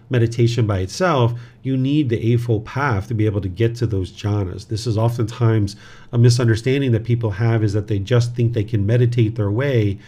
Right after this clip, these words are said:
to the jhanas or just meditate their way to enlightenment. You need all those various factors. If somebody went off into a cave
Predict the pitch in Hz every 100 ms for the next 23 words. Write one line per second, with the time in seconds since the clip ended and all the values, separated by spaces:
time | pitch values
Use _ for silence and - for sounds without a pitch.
0 | - - - 110 101 113 113 131 98 87
1 | 92 92 107 98 117 117 117 120 117 98
2 | 98 113 123 120 113 95 98 123 107 90
3 | - - - - 123 123 120 117 113 127
4 | 139 117 101 92 107 101 95 113 110 120
5 | 92 92 95 - - - - 120 151 170
6 | 147 135 135 139 143 123 127 113 117 117
7 | 117 143 151